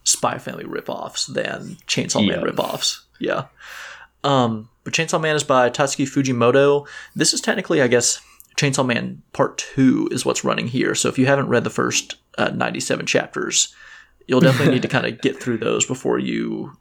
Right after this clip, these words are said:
Speaker 1: take the dive into, I guess, what is technically the, the Jump Plus part of it. Um, but yeah, it's about,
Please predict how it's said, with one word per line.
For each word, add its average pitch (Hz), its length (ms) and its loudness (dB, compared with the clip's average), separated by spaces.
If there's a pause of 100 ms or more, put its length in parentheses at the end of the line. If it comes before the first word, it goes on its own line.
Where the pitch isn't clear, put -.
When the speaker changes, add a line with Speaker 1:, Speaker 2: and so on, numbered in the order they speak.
(140)
Speaker 1:
take 113 180 0
the - 80 -2
dive - 260 -2
into, - 400 -6 (160)
I - 60 0
guess, - 180 -2
what - 80 -2
is - 100 0
technically - 540 -8
the, - 380 -10 (160)
the - 60 -8
Jump - 240 -8
Plus - 200 -2
part 131 240 0
of 131 60 0
it. 139 180 2 (580)
Um, 110 540 0 (880)
but 135 140 2
yeah, 123 160 4
it's - 260 -2
about, 123 500 2